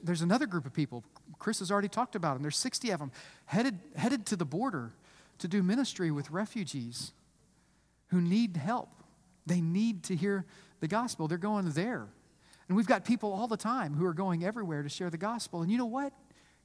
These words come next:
You could be next. Doesn't mean you have to go overseas. It could mean that you just get up tomorrow morning and go to work. Why? Well, because of all the ways God has chosen to share his gospel.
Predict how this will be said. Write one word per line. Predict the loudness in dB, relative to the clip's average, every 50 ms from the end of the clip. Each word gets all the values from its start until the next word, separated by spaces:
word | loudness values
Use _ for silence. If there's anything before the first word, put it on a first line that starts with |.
| _ -6
You | -6 -4
could | -2 -4 -4 -2
be | -2 -2 -2
next. | -2 -2 -4 -6 -8 -12 -14 -14 -14 -14 -18 _ _ _ _ 4
Doesn't | 4 6 6 4 4
mean | 4 4 6
you | 4 4
have | 4 2 2 0
to | -2
go | -2 0 2 2 0 -2 -4 -12 -20 -20 -20 -20 _ _ _ _ _ -4
overseas. | -2 -2 -2 -4 -4 -2 -2 -2 -2 -2 -4 -6 -8 -12 -14 _ _ _ _ _ _ _ _ _ _ _ _ _ _ _ _
It | -8 -6 -4
could | -4 -4 -2 -2
mean | -2 -2 -2 -2
that | -4 -6 -6
you | -8
just | -8 -8 -8 -6
get | -4 -2 -4
up | -4 -4
tomorrow | -6 -6 -4 -4 -2 -2 -4
morning | -4 -4 -6 -6 -6 -6 -6 -8 -12 -16 -20 -20 -20 _ _ -6
and | -4 -2 -2
go | -2 -2
to | -2
work. | -2 -4 -6 -6 -8 -10 -12 -18 -20 -20 -20 _ _
Why? | -6 -6 -6 -6 -8 -12 -16 -18 -20 _ _ _ _ _ _ -10
Well, | -8 -6
because | -4 -4 -4 -4
of | -4 -4
all | -4 -4 -4
the | -4
ways | -4 -4 -4 -6 -6 -8 -8
God | -6 -6 -4 -4
has | -6 -8
chosen | -8 -6 -6 -6 -6 -6 -8
to | -10
share | -8 -8 -6 -4 -2 -2
his | -4 -4
gospel. | -4 -6 -6 -6 -8 -12 -14 -16 -18 -18